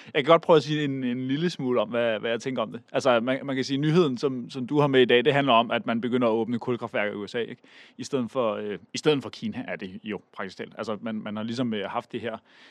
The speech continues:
netværk i, i Kina. De har, øh, bandlyst det, fordi at det ligesom var for... Øh, ustyrligt, tror jeg. Og så, øh, så har man flyttet til U S A, og det betyder, at nu, nu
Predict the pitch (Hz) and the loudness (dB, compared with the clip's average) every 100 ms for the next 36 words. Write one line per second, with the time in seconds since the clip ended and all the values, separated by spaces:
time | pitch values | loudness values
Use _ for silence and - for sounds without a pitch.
0 | _ 135 135 143 120 120 101 110 110 175 | _ 0 4 4 4 -2 -10 -12 -6 -4
1 | 202 170 160 131 104 95 104 110 156 190 | -2 -2 -4 -2 -2 -2 -6 -2 2 2
2 | 214 165 147 127 131 127 - 123 123 113 | 2 -2 -6 -4 -4 -4 -2 -4 -2 -2
3 | 101 120 107 104 98 95 _ _ - - | -2 0 0 -2 -6 -12 _ _ -20 -20
4 | - _ _ _ _ _ 254 - 220 240 | -20 _ _ _ _ _ -6 2 2 2
5 | 196 - - 160 147 - 165 - 185 175 | -2 -8 -2 0 0 -2 -2 4 6 8
6 | 151 131 123 156 156 151 135 127 120 127 | 6 4 4 2 0 0 -2 -2 -4 -2
7 | 127 120 110 120 107 127 117 117 117 101 | -2 -2 -6 -10 -8 -4 -2 -2 -4 -6
8 | 120 110 | -10 -10